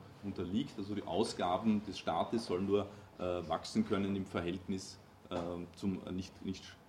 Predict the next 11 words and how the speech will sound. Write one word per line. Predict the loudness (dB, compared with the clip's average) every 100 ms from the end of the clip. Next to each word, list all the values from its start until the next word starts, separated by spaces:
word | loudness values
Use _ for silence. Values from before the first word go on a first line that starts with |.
| -16 -2
höher | 4 4
als | 4 0
das, | -4 -6 -8
äh, | -8 -6 -6
Wachstum | -6 -6 -4 -4
des |
Bruttoinlandsprodukts. | -2 -4 -4 0 0 0 -2 0 0 -2 -12 -18 -20 -20 -20 -20 -6
Äh, | -2 0
zweitens | 2 2 2 0 2
gibt's, | 0 0 -6 -6
äh, | -6 -4